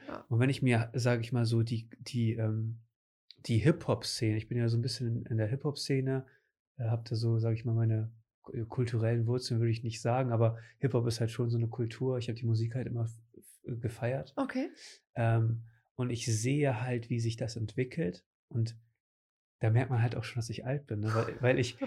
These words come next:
Speaker 2: ich denk mir so,
Speaker 1: <laughs>
Speaker 2: „Boah, Mann, was ist das denn jetzt für, was machen die denn aus Hip-Hop?“
Speaker 1: Ja.
Speaker 2: Weißt du? Das war mal gesellschaftskritisch und
Speaker 1: Musik.
Speaker 2: ja, es war, ja, Musik ist es ja immer noch, sag ich mal so. Es ist ja
Speaker 1: Ah,
Speaker 2: eher
Speaker 1: ah.
Speaker 2: so Schlager,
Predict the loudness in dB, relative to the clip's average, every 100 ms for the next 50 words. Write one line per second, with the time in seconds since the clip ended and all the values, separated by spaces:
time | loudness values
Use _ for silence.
0 | -8 -6 -2 2 2 0 -4 -8 -12 -4
1 | 0 2 2 -2 -4 -6 -4 -2 -2 -4
2 | -8 -8 -6 -4 -2 -2 2 2 4 4
3 | 2 2 0 2 -2 -2 -14 _ _ -14
4 | 0 2 2 0 -2 -8 -4 -2 4 4
5 | 4 2 2 4 4 4 2 -2 -2 -2
6 | 0 2 2 2 2 2 2 2 -2 -8
7 | 0 2 4 2 -2 -8 _ _ -4 -2
8 | 2 2 4 4 6 4 2 0 0 0
9 | 2 2 2 0 -2 -2 -2 0 -2 0
10 | -2 0 0 2 2 2 2 0 2 2
11 | 4 2 0